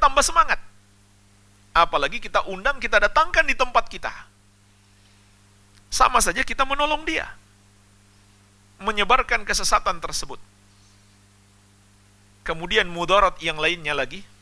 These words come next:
adalah kita bisa membuat orang lain tertipu.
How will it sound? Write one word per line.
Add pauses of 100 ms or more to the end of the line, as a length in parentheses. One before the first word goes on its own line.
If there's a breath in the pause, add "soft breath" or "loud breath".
(160)
adalah (800 soft breath)
kita
bisa
membuat
orang
lain
tertipu.